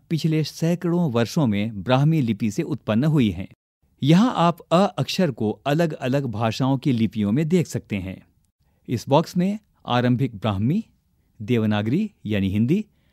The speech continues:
बांग्ला, मलयालम और तमिल की लिपियां हैं। पृष्ठ संख्या चौहत्तर। अन्यत्र।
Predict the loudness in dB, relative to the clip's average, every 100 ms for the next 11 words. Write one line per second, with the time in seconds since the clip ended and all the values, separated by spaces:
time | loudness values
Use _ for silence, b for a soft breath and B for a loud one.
0 | _ -14 -2 0 0 -2 -4 -8 _ _
1 | _ -4 0 2 2 2 0 -6 -14 _
2 | -4 0 0 -2 _ _ 0 4 4 2
3 | 0 0 0 -2 -2 -4 -8 -14 _ _
4 | _ _ _ _ _ -2 0 0 -2 0
5 | 0 0 -4 -4 -10 _ 0 2 2 0
6 | -4 -8 -8 _ _ _ _ _ _ _
7 | 0 4 6 4 0 -6 -12